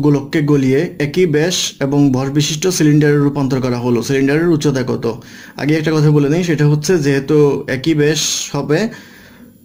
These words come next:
একই ব্যাসের গোলককে গলিয়ে cylinder তৈরি করতে হবে একই ব্যাসের, সেই ক্ষেত্রে ব্যাসার্ধের ক্ষেত্রে একই কথা প্রযোজ্য হবে। সেই ক্ষেত্রে আমরা ব্যাসার্ধ দিয়ে অঙ্কটা করতে পারবো, ব্যাস দিয়ে অঙ্কটা করতে পারবো। তো এখানে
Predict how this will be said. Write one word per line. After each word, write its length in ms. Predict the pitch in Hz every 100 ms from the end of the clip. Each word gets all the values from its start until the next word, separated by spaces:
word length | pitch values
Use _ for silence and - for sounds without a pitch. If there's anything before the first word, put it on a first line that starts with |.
| - - - 143
একই 160 | 196 175
ব্যাসের 380 | 160 185 165 156 156 - - _ - - - - - - - - 147
গোলককে 340 | 156 151 151 156 151
গলিয়ে 220 | 147 143 143
cylinder 280 | 151 165 160
তৈরি 160 | 147 135
করতে 200 | 131 151 139
হবে 200 | 139 175 196 131
একই 140 | 147 147
ব্যাসের, 300 | 143 170 226 233 -
সেই 140 | - 135
ক্ষেত্রে 320 | 147 147 - 180 151
ব্যাসার্ধের 380 | 135 139 147 151
ক্ষেত্রে 200 | 151 185 156
একই 120 | 135
কথা 140 | 135 131
প্রযোজ্য 240 | 127 120 123 120
হবে। 120 | 113 127
সেই 80 | 123
ক্ষেত্রে 160 | - 147
আমরা 120 | 135
ব্যাসার্ধ 220 | 127 131 147
দিয়ে 120 | 147 151
অঙ্কটা 240 | 147 147 147
করতে 160 | 147 151
পারবো, 160 | 151 202 170
ব্যাস 140 | 139 123
দিয়ে 100 | 123
অঙ্কটা 220 | 120 117 117
করতে 180 | 117 113
পারবো। 180 | 113 - 151 - - - -
তো 60 | 156
এখানে 180 | 180